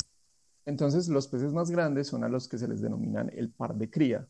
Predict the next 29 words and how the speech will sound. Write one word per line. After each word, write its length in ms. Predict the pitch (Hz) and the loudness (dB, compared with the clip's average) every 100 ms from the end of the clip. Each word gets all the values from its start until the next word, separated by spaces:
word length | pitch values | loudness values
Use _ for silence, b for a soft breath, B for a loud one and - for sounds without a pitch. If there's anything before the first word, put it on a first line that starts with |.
| - | -16
siendo 400 | - 117 110 127 | -8 -4 0 4
la 200 | 151 160 | 4 4
hembra 320 | 127 131 127 | 2 0 0
la 160 | - 117 | -2 -2
más 320 | 107 107 113 | -2 -4 -6
voluminosa. 600 | 113 120 123 180 170 - - - | 0 2 2 4 2 0 -14 -6
Y 120 | 117 | -4
ojo 280 | 113 - 135 | -4 2 4
aquí, 380 | 139 - 160 156 | 4 4 6 6
porque 600 | 139 139 - 127 117 - b b | 2 -4 -2 -4 -4 -6 b b
si 140 | - | -12
ustedes 420 | 123 - 127 127 | -8 -2 2 2
notan 340 | 147 151 147 147 | 2 2 2 0
en 100 | 147 | 2
la 140 | 156 | 2
película, 460 | 165 165 156 147 135 | 2 2 2 2 2
resulta 420 | 135 - 202 131 | 0 -6 -8 -8
que 240 | - 143 | -4 -4
Coral 460 | - 165 147 131 131 b b b | 0 4 6 4 0 b b b
es 320 | 123 113 - - | -6 -4 -6 -2
un 260 | 131 127 | 0 2
pez 240 | 151 139 143 | 4 4 4
mucho 380 | 139 135 131 | 2 2 2
más 180 | 131 127 | -4 -4
pequeño, 440 | - - 135 123 117 | -6 -8 -4 -2 -2
pues, 240 | 127 123 | -4 -2
o, 80 | 123 | -2
o, 260 | - 131 123 127 - | 2 4 4 0 -2
o 420 | 120 120 120 | 0 2 2